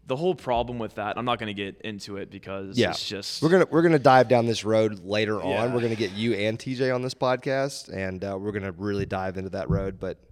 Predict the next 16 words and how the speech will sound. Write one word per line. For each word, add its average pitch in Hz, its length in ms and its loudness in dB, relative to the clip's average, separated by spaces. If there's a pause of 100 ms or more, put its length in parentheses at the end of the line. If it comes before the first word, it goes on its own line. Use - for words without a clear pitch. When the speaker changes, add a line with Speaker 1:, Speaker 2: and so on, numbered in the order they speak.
Speaker 1:
Yeah, 120 160 2
I - 40 2
Speaker 2:
continue. 110 140 -4
Speaker 1:
feel 160 80 2
like 131 100 0
since, - 520 -8 (260)
or, 147 60 4
and 135 280 0
Yak 139 220 -2
Pack 123 180 -6
wasn't 110 280 -6
even 104 140 -8
involved 98 300 -10
at 104 120 -4
this 101 160 -10
point, 110 380 -12